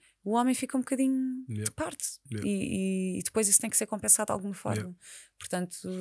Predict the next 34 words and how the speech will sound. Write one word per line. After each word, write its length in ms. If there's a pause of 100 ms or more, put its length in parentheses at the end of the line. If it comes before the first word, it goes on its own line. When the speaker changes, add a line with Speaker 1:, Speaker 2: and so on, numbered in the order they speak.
(500)
Speaker 1:
pronto, 240
é 80
bom 160
também 260
olharmos 440
para 80
estas 200
coisas 280
sem, 140
Speaker 2:
Yeah. 140
Speaker 1:
sem 140
julgamento 480
e 20
tentar 320
compreender 460
todos 220
os 80
pontos 260
de 100
vista. 240
Speaker 2:
Eu 60
tenho, 400
tenho 240
um 80
vídeo 320
que 100
vou 100
até 180
enviar 480
de 140
um, 500
de 80
um 680
Reels 640